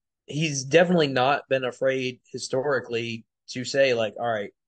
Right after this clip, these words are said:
yes, I used this player before, but right now he's not in my plans. I'm not gonna train him." 'Cause he did that a couple times towards the end of his first tenure. And we have such a huge squad right now. Like, it would not be surprising to see him say, like, "All right, you guys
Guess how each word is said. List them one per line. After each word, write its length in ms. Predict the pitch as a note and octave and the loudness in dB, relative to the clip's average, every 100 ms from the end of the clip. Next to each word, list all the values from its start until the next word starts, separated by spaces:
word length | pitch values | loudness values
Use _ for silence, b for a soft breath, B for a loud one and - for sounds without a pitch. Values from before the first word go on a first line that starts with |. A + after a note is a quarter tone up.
| _ _ _ | _ _ _
yes, 300 | B2+ C#3 C#3 | -2 0 2
I 80 | C3 | 0
used 280 | B2 C3 A#2+ | -4 -8 -12
this 140 | B2 | -14
player 260 | - B2+ A#2+ | -2 0 0
before, 420 | A#2+ A2 C3 B2+ | -4 -8 -2 0
but 80 | A2 | 0
right 240 | A2 A#2 | -4 -6
now 180 | A2+ A#2 | -6 -8
he's 120 | A2+ | -8
not 180 | A2+ A2+ | -8 -10
in 60 | A2 | -8
my 120 | G#2+ | -12
plans. 380 | - C3 A#2+ A2+ | -8 -6 -6 -6
I'm 120 | A2+ | -4
not 200 | A2+ A2 | -4 -4
gonna 160 | A2 G#2 | -6 -8
train 280 | A2+ G#2 | -8 -10
him." 60 | F#2 _ _ _ _ _ _ _ _ _ | -12 _ _ _ _ _ _ _ _ _
'Cause 140 | - A#2+ | -8 -6
he 100 | D3 | -2
did 200 | C3 C3+ | 0 4
that 180 | C3+ C3+ | 6 6
a 40 | |
couple 300 | D3 D#3 C3 | 4 0 0
times 380 | B2+ A#2 A#2 A#2 | 0 -2 -4 -4
towards 260 | B2 A#2 | -2 -2
the 120 | A2+ A#2+ | -4 -6
end 100 | A2+ | -4
of 80 | |
his 160 | A2 G#2+ | -4 -2
first 320 | D3 E3 C#3 | 0 0 0
tenure. 420 | A2 G#2 G2+ G#2+ _ _ _ _ - | -6 -6 -6 -6 _ _ _ _ -10
And 120 | B2 | -4
we 80 | C3+ | 2
have 180 | C#3+ A#2+ | 2 2
such 280 | D3 C#3 | 2 2
a 40 | D3+ | 0
huge 280 | C#3+ C3+ - | -4 -6 -4
squad 320 | - B2+ B2+ | 0 2 4
right 240 | B2 A#2+ | 2 2
now. 240 | A#2+ D3 A2+ | 0 -2 -2
Like, 220 | A2 G2+ _ - | -4 -8 _ -10
it 60 | |
would 180 | C#3+ D3+ | -6 -4
not 220 | C3 C3 | -2 -2
be 100 | C3 | -2
surprising 580 | C3 B2 C3 E3 B2 A#2 | -8 -2 2 2 2 -8
to 60 | A#2 | -12
see 220 | - D#3 | -12 -8
him 200 | B2+ A2+ | -8 -8
say, 320 | - D#3 A#2+ | -4 -2 0
like, 180 | A2 G2+ | -2 0
"All 80 | A#2+ | 0
right, 140 | A#2 - | -2 -4
you 140 | B2+ | -10
guys 540 | C3+ A#2+ A2+ A2 A2+ | -2 2 2 0 -4